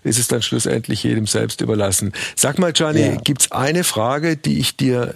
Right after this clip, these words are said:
Speaker 1: äh, nicht gestellt habe, obwohl ich sie eigentlich hätte stellen sollen?
Speaker 2: Äh, ist das jetzt die Abschlussfrage?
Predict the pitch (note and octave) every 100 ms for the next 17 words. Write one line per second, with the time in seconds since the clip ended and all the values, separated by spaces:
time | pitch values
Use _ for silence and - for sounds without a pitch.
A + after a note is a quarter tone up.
0 | - - A#2+ A#2 A#2+ - A#2+ D3 - -
1 | - C3 - - B2 C#3 C3+ - A2 B2+
2 | D3 D3+ - A#2 A#2 C3+ C3 C3+ - C3
3 | C3+ C3+ C3+ - - - - - A#2+ B2+
4 | C3 - B2 B2+ B2+ A#2+ A2 G#2+ B2+ D#3+
5 | F3 - _ _ _ _ _ _ _ _
6 | _ _ _ _ _ _ _ _ _ _
7 | _ - - - - - - - - -
8 | - - - D3 D3+ D3 D3+ E3 D3+ D3
9 | C#3+ G#3 - F3 - A3+